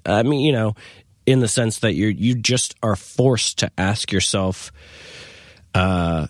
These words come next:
huge questions about what life means. What is it? You know, you have this certain amount of time. Ha-, have you done the best you can do?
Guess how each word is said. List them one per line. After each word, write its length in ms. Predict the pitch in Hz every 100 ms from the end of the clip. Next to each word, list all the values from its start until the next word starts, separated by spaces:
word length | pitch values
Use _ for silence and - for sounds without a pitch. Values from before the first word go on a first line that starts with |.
| _
huge 460 | - - 175 147 107
questions 460 | 143 135 - 98
about 360 | 92 101 85 -
what 680 | - 87 90 - 95 156 -
life 480 | 120 107 117 - - -
means. 460 | 160 120 80 95 -
What 280 | 107 127 -
is 220 | 135 127
it? 80 | 127 -
You 120 | 123
know, 80 | 113
you 160 | 110
have 140 | 110 87
this 140 | 92
certain 320 | - 101 135
amount 180 | 156 147
of 80 | 143
time. 500 | 113 95 90 98 107 _ _ _ - -
Ha-, 140 | 113 -
have 280 | 92 110 101
you 80 |
done 220 | 98 120 123
the 80 |
best 280 | 110 110 -
you 80 | 95
can 180 | 101 95
do? 340 | 90 90 92